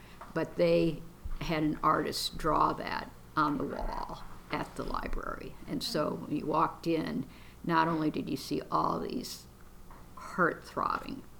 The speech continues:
photographs, but you also saw the, the, uh, logo design. Uh, there were books there for people to write messages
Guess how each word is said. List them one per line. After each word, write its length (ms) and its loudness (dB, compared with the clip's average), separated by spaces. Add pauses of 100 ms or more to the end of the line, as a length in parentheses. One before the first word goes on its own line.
(460)
photographs, 800 0 (480)
but 320 6 (200)
you 200 4
also 400 0
saw 440 -2 (420)
the, 300 -4 (920)
the, 220 -6 (380)
uh, 180 -6 (140)
logo 360 0
design. 540 -6 (580)
Uh, 340 4 (100)
there 220 4
were 160 4
books 560 2
there 600 2 (360)
for 240 2
people 720 2 (160)
to 260 0
write 320 0
messages 960 0